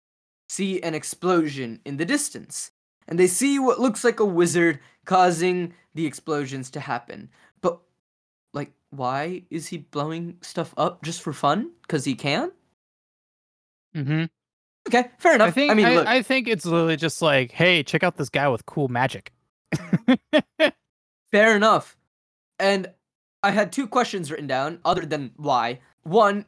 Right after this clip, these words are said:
Speaker 1: is this the Enchanter? And two, <gasps> do we finally get to meet Merlin?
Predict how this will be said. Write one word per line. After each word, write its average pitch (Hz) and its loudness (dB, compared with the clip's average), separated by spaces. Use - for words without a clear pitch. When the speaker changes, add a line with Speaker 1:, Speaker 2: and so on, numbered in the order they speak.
Speaker 1:
is 175 -2
this 175 -6
the 180 -4
Enchanter? 156 -6
And 139 -8
two, 202 -4
<gasps> - -20
do 240 4
we 233 4
finally 247 0
get 254 -2
to 220 0
meet 208 -4
Merlin? 240 0